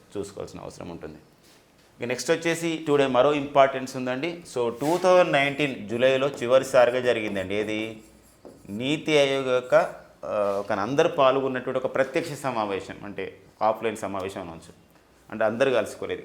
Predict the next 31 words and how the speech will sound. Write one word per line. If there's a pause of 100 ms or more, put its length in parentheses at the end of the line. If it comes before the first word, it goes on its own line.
(180)
తర్వాత
మనకు
తెలుసు
టూ
థౌజండ్
ట్వంటీలో (460)
కరోనా
రావడం,
తర్వాత
లాక్‌డౌన్స్
రావడం, (120)
అయితే
నీతి
ఆయోగ్
సమావేశాలన్నీ
కూడా
వర్చువల్
ద్వారా
జరిగినాయి. (460)
ప-,
మళ్ళీ
ప్రత్యక్షంగా
ఈరోజు
జరుగుతుందన్నమాట
సమావేశం.
టూ
థౌజండ్
ట్వంటీ
టూ (480)
ఒక
న-,